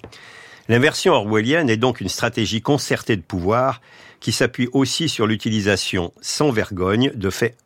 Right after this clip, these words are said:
inventés ou distordus. Le Washington Post a ainsi répertorié plus de trente mille déclarations fausses de Donald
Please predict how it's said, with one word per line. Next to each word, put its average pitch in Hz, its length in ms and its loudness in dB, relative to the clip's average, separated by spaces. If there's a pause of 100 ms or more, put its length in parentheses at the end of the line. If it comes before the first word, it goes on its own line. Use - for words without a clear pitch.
inventés 127 580 0
ou 110 100 -2
distordus. 87 580 -6 (680)
Le 98 80 -4
Washington 101 560 0
Post 98 360 -4
a - 140 -6
ainsi 101 320 -2
répertorié 87 600 -4
plus - 160 -8
de 85 100 -6
trente - 300 -4
mille 110 160 2
déclarations 87 640 -4
fausses 104 320 0
de 85 80 -6
Donald 85 340 -4